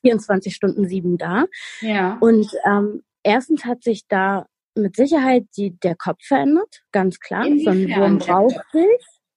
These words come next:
Speaker 2: Inwiefern
Speaker 1: Also
Speaker 2: der
Speaker 1: das Kind,
Speaker 2: Kopf?
Speaker 1: das Kind braucht dich.
Speaker 2: Ja.
Speaker 1: Du musst, ähm, du brauchst einfach eine ganz andere Kraft. Also
Speaker 2: Ja.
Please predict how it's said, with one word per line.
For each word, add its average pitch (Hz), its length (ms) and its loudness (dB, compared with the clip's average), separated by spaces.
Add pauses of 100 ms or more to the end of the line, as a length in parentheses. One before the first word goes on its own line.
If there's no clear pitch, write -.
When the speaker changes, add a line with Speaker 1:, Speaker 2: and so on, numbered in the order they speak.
(180)
Speaker 2:
Inwiefern 285 560 -2
Speaker 1:
Also 202 140 4
Speaker 2:
der 190 80 0
Speaker 1:
das - 60 -14
Kind, 311 220 2
Speaker 2:
Kopf? - 100 -12 (880)
Speaker 1:
das 180 200 -6
Kind 247 300 0
braucht 262 380 -10
dich. 403 300 -12 (220)
Speaker 2:
Ja. 226 360 -4
Speaker 1:
Du 220 100 0
musst, 220 580 -2
ähm, 208 580 0 (220)
du 190 160 -4
brauchst 214 260 0
einfach 214 180 2
eine 214 120 4
ganz 196 180 0
andere 190 240 -4
Kraft. - 640 -4 (140)
Also 196 240 2
Speaker 2:
Ja. 190 80 2